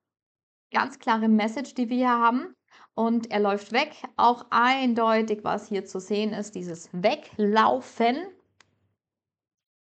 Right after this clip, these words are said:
Im Grunde genommen habe ich ihn oder sie hier komplett am Zweifeln liegen. Komplett die Zweifel.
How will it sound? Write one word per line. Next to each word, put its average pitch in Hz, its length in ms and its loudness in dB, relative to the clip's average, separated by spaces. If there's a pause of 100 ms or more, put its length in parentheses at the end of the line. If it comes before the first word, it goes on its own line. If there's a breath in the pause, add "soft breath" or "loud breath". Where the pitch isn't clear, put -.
(320)
Im 208 100 -2
Grunde 285 280 2
genommen 214 420 0
habe 214 140 0
ich 220 120 -6
ihn 254 320 0
oder 208 220 0
sie 202 500 -4
hier 220 240 0
komplett 202 680 -2
am 190 220 -6
Zweifeln 175 680 -6
liegen. - 480 -14 (180)
Komplett 262 680 0
die 185 160 -10
Zweifel. 151 720 -10